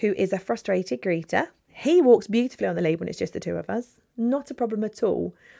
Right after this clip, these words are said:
He only pulls, or actually he's got a hell of a lot better at it. We've been working on it for a very long time. Um, but he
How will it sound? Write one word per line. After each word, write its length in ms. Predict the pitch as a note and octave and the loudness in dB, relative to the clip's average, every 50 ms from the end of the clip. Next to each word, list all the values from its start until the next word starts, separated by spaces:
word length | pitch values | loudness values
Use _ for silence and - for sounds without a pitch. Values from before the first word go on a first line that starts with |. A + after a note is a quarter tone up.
| - _ _ _ | -20 _ _ _
He 140 | - A#3+ - | -6 -4 -2
only 640 | - A3 A#3+ C4 C4+ C#4 C#4+ C#4+ C#4 C4+ C4+ C4+ B3+ _ _ _ | 0 0 0 0 0 0 -2 -2 -2 -2 -4 -6 -10 _ _ _
pulls, 340 | - - A3 F#3 E3+ E3+ E3+ | -2 2 2 4 4 2 2
or 160 | - - - | 2 0 0
actually 260 | - - - - F3 | 0 -2 -4 -4 -4
he's 80 | E3 - | -2 0
got 120 | - - | -2 0
a 40 | D#3+ | 2
hell 140 | D#3 E3+ D#3+ | 2 2 2
of 60 | D#3 | 2
a 40 | E3+ | 0
lot 80 | - | 0
better 280 | - D3 D3 - - - | 0 -2 -2 -2 -4 -4
at 160 | - - - | -4 -2 -4
it. 40 | - | -4
We've 120 | - F3 | -4 -2
been 100 | - E3+ | -2 0
working 320 | E3+ D#3+ D3 D3 - - - | 0 0 0 -2 -4 -8 -8
on 80 | - | -8
it 100 | - - | -8 -8
for 60 | - D#3+ | -8 -10
a 60 | D3+ | -8
very 220 | - D#3 D#3 D#3+ | -6 -6 -4 -4
long 180 | D#3+ E3 E3+ D#3+ | -4 -6 -6 -4
time. 300 | - B3+ G#3+ - E3 E3 - - - - - - - | -2 -2 0 -2 -2 -6 -10 -16 -20 -20 -20 -4 2
Um, 300 | - F#3 F#3 G3 G3+ G3+ | 4 4 4 4 2 -2
but 140 | - - F#3+ | -6 -6 -2
he 200 | F#3+ B3+ B3+ | 0 0 0